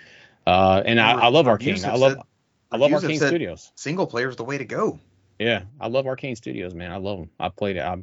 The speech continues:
Speaker 1: played Dishonored. I played the, the shitty version of Dishonored on P S three, where it took six, every time I walk into a room, it's fucking loading.
Speaker 2: <laughs>
Speaker 1: It's like the Half-Life two on, uh, P S three. Like, if I go backwards, I'm
Speaker 2: Or
Speaker 1: loading again. I'm
Speaker 2: Xbox.
Speaker 1: like, "Fuck, I've been meaning to go backwards." But, um,
Speaker 2: Or Half-Life on Dreamcast.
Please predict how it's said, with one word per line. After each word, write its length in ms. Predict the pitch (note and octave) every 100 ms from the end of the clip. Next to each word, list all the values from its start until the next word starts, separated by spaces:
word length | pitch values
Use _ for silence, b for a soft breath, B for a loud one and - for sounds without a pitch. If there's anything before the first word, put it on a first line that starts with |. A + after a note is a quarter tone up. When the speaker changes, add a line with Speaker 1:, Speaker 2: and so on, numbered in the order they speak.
| -
Speaker 1:
played 140 | - G#2
Dishonored. 420 | F#2 F#2+ G2+ G2
I 80 | G2
played 260 | - G#2
the, 360 | G2 G2+ G2+ G2+
the 80 | G2+
shitty 240 | G2+ A2+
version 200 | G2+ F#2
of 60 | F2+
Dishonored 400 | E2 F2+ F#2 F#2
on 80 | F2
P 120 | F#2
S 140 | F2
three, 160 | - F#2+
where 160 | F#2 F2
it 60 |
took 140 | G2+ F#2
six, 240 | G#2 F#2
every 240 | F#2+ G2 G2+
time 120 | G#2+
I 40 |
walk 180 | G2+ G2
into 140 | G2 G#2+
a 60 |
room, 220 | G2+ -
it's 120 | D#3+ E3
fucking 320 | A#2 B2 G#2+
loading. 340 | A2 A2 G#2
Speaker 2:
<laughs> 60 | -
Speaker 1:
It's 220 | C#3 -
like 100 | A#2+
the 60 | A2+
Half-Life 380 | A#2 A2+ A2 -
two 340 | A#2+ A2 G#2
on, 160 | G2 F#2+
uh, 140 | F#2
P 160 | - A2
S 100 | -
three. 300 | G#2+ G#2 - _ _ _ _ -
Like, 100 | F#2+
if 120 | G2
I 40 | G#2+
go 120 | A2
backwards, 360 | A2 A2 G#2 G2
I'm 100 | F#2+
Speaker 2:
Or 60 |
Speaker 1:
loading 140 | G2+ G#2+
again. 240 | G#2 G#2+
I'm 60 | G#2+
Speaker 2:
Xbox. 40 |
Speaker 1:
like, 100 | F#2+
"Fuck, 360 | - - - -
I've 100 | A2+
been 120 | A#2
meaning 200 | A#2 A#2+
to 40 | G#2+
go 100 | G#2+
backwards." 500 | G#2 G2 F#2+ E2+ _ b b b b b
But, 160 | A2 A2+
um, 420 | A2 G#2+ G#2 G#2
Speaker 2:
Or 40 | G#2
Half-Life 420 | A#2+ B2 B2 A#2+
on 180 | G#2+ G2
Dreamcast. 560 | B2 B2 G2 G2+ G2